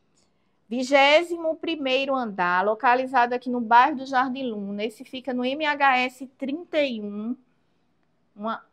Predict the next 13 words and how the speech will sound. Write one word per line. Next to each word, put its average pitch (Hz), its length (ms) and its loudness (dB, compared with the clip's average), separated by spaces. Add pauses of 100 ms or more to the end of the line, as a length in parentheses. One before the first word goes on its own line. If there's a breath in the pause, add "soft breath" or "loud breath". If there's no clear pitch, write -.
(120)
opção 302 840 4
maravilhosa 294 1040 0
pra 247 220 -2
quem 262 200 -8
está 262 220 -4
buscando 240 520 -10
um - 20 0
apartamento 247 640 -4
central, 233 800 0
perto 240 260 -6
da 233 80 -2
Epitácio 233 500 -4
Pessoa. 233 960 0